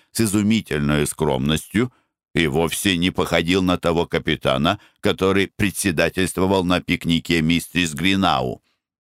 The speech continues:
Оставшись после обеда один, он выпил всего только два стакана портвейна и поспешил присоединиться к дамам, которые гуляли в саду.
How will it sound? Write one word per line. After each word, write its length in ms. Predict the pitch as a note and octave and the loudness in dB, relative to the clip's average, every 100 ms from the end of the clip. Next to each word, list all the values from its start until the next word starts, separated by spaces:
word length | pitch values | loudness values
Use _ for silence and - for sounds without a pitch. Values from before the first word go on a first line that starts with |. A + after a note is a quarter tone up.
| _ _ _ - | _ _ _ -4
Оставшись 680 | G2 - G2+ F#2 - F#2 D#2 | -4 -2 -2 -2 0 -2 -2
после 460 | - D#2+ - C2+ | -2 -2 0 0
обеда 520 | D2 C2+ C#2+ C#2+ C#2 C2 | 0 0 0 0 0 -2
один, 600 | D2+ C#2 C2 E2+ G2+ - _ _ _ _ _ _ - | -2 -2 0 0 0 -4 _ _ _ _ _ _ -4
он 200 | F#2 G2 | -2 0
выпил 320 | A#2+ G2+ B2+ | 0 0 -2
всего 360 | B2 C#3 A#2+ A#2 | -2 -2 0 0
только 400 | A#2 A#2 A2 A#2 | 0 -2 0 -2
два 240 | F#2 F#2+ | 0 0
стакана 580 | - F#2 E2+ F2 D#2+ D#2 | -2 -4 -2 0 0 -2
портвейна 760 | - C#2+ - - C2 B1+ F2 - _ _ _ _ - | -2 -4 -4 -2 0 0 0 -2 _ _ _ _ -4
и 80 | A2 | -2
поспешил 680 | A2+ A2 A2 G#2 - A#2 | -2 -2 -2 -2 0 0
присоединиться 960 | - G#2+ F#2 F#2+ F2+ F2+ F#2 F#2+ - D#2 | 0 -4 0 0 2 2 2 0 -2 -4
к 140 | C2+ | -2
дамам, 400 | C2+ C#2+ C#2+ F#2+ | 0 0 2 0
которые 540 | G2 F2 - D#2 D#2+ E2 | 0 -2 0 0 2 0
гуляли 500 | E2 D#2+ D#2+ D2+ E2 | 0 2 2 2 -2
в 80 | - | -2
саду. 460 | - G#2+ D2+ - | -4 -2 -4 -8